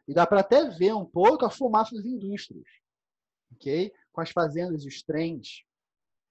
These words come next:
Claro. É... e a questão do bárbaro, eu acho muito legal essa questão do bárbaro, que o que é bárbaro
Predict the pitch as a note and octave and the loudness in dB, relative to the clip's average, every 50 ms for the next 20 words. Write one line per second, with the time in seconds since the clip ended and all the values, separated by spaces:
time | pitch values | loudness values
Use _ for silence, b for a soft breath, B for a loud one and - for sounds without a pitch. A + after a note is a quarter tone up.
0 | _ _ _ _ _ _ _ _ _ - - A2+ B2+ D#3+ F#3+ F#3+ b b b b | _ _ _ _ _ _ _ _ _ -14 -8 -4 -4 -4 -4 -4 b b b b
1 | b b _ _ _ - D3 D3 C#3+ C#3+ C3+ B2+ B2+ A#2 A2 G#2+ F#2 F2+ - _ | b b _ _ _ -4 -2 -2 0 -2 -2 -4 -6 -6 -8 -10 -10 -12 -14 _
2 | - F#3 G3 F#3+ G#3 F#3+ A3 C#4 F4 F#4 C4 D#3+ C3 C3+ F3 A#3+ C4 B3 F3+ E3 | -2 -2 -2 -2 -2 -4 -6 -6 -6 -6 -8 -6 -4 -2 -2 -2 -2 -2 -2 -2
3 | E3+ E3+ - E3+ F3+ B3+ - D4 G#3 E3+ D3+ D3+ D#3+ D#3 D3+ C#3 - - D#3+ D3 | -2 -2 -2 -6 -10 -12 -6 -6 -6 -4 0 -2 -2 -2 -4 -8 -14 -12 -12 -10
4 | C#3+ A#2+ G#2 - B2 D#3+ G3+ A3 G3+ D#3+ B2+ A2 E2 E2 - _ b b b b | -10 -10 -8 -4 0 0 0 0 0 -4 -8 -12 -14 -16 -18 _ b b b b
5 | b _ _ - G3+ F#3 - - - - - C4+ E4 D#4+ D#4 C4 - - - - | b _ _ -12 -10 -10 -10 -12 -8 -4 0 2 4 4 4 2 0 -2 0 0
6 | D3+ F#3 A3+ G3 F3 D3 B2 - - - C3 C3+ | 0 0 -2 -4 -6 -8 -8 -8 -8 -8 -8 -10